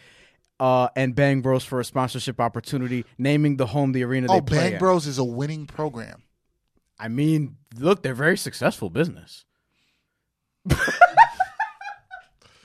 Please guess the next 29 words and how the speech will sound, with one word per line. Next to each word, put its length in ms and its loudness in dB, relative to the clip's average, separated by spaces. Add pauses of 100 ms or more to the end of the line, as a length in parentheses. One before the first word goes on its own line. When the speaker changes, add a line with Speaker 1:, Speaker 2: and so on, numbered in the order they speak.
(400)
Speaker 2:
Okay. 400 -10
Speaker 1:
Yeah, 180 2
I 180 -2
mean, 140 0
come 160 -8 (280)
on, 140 2
<laughs> 0 -
like, 440 2 (140)
Speaker 2:
Look, 280 -6
I'm 140 -2
not, 280 -2
like 140 -6
Speaker 1:
yo, 220 8
according 340 4
to 100 -2
Wikipedia, 640 2
their 120 -2
stock 340 6
has 100 -2
gone 260 2
up. 260 0 (540)
It 200 2
<laughs> 100 0 (1120)
Speaker 2:
This 240 -6
is 140 -8
just, 220 -12
this 200 -4
is 80 -12
too 160 -14